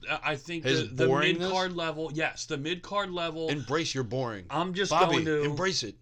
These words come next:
Speaker 2: Embrace your boring. No one wants to see you. So, what am I gonna do? I'm gonna smack my ass cheeks for you. I'm gonna bend over and literally smack my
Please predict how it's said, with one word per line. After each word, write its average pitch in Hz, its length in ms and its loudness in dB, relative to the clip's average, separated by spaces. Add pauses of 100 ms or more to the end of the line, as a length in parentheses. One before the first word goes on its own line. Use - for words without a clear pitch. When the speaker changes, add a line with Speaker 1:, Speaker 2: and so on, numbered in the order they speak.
Speaker 2:
Embrace 180 360 -6
your 165 100 -4
boring. 147 400 -4 (160)
No 185 100 0
one 196 180 -2
wants 160 200 -6
to 131 100 -6
see 143 200 -4
you. 113 280 -8 (500)
So, 139 320 -6 (160)
what 123 120 -4
am 156 80 -4
I 156 80 -4
gonna 160 180 -6
do? 147 260 -4 (160)
I'm 127 120 -10
gonna 147 120 -6
smack 165 360 -2
my 151 240 -2
ass 165 100 -2
cheeks 117 300 -8
for 113 200 -6
you. 90 100 -10 (580)
I'm 165 80 -4
gonna 214 100 0
bend 180 300 4
over 202 300 6
and 139 200 -4
literally 170 300 0
smack 156 440 -2
my 156 200 -2